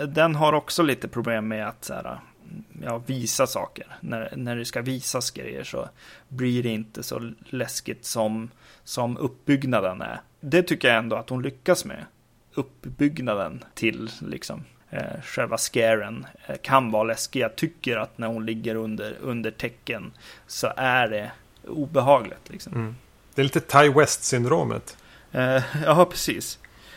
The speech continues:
Speaker 2: Ganska ovanligt ändå att man har gjort en kortfilm som man sen ska bygga ut till en långfilm. Och det man lyckas med är själva utkavlandet. Men punchen som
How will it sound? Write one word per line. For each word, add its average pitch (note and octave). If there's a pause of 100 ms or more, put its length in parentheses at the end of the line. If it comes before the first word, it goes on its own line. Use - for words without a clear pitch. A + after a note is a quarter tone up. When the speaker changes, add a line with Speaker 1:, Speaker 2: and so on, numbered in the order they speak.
(260)
Speaker 2:
Ganska D#3+
ovanligt F3
ändå B2
att A#2+
man C#3
har C#3+
gjort F3+
en C3+
kortfilm A2 (140)
som -
man B2
sen C#3
ska -
bygga B2
ut D3
till A#2 (160)
en A#2+
långfilm. B2+
Och C3
det C3+
man C#3+
lyckas -
med A2+ (100)
är C3
själva C3
utkavlandet. B2 (120)
Men A#2
punchen C#3 (240)
som C3